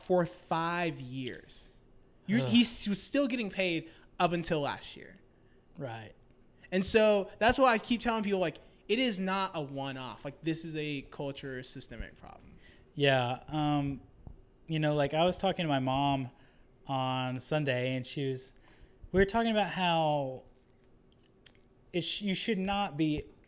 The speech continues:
Speaker 2: a-, talking about the, like, for instance, in the George Floyd situation, how there's three other officers there. And she was like, "Well, when I'm teaching at school, like, if I saw a teacher, like, yelling at a kid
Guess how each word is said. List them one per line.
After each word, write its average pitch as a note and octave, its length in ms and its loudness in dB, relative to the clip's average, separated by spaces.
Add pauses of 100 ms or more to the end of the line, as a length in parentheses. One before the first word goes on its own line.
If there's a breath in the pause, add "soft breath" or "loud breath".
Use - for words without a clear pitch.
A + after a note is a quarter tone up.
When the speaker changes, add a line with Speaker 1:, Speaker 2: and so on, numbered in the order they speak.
(240)
Speaker 2:
a-, E3 180 2
talking G3+ 280 2
about G3 160 2
the, D3+ 120 -2
like, C#3+ 300 0 (180)
for E3 140 0
instance, D#3 460 0
in C3+ 320 -2 (320 soft breath)
the C#3+ 80 -10
George D3 280 0
Floyd D3 220 0
situation, C3 460 0
how B2+ 100 0
there's B2 200 0
three D3 260 -2
other C3+ 200 2
officers C3+ 440 0
there. A#2 340 -8 (1000 soft breath)
And C#3 460 0
she - 180 2
was D#3+ 140 2
like, D3+ 280 4 (280)
"Well, E3 240 6
when D#3+ 120 4
I'm G3+ 140 2
teaching A3+ 380 0
at C#3+ 100 0
school, A3 420 4
like, C#3+ 260 4
if C#3 140 0
I E3 140 6
saw E3 260 4
a C#3 40 4
teacher, D#3 420 0
like, B2+ 300 0
yelling E3+ 320 2
at D#3 100 4
a C#3 60 0
kid F3+ 500 6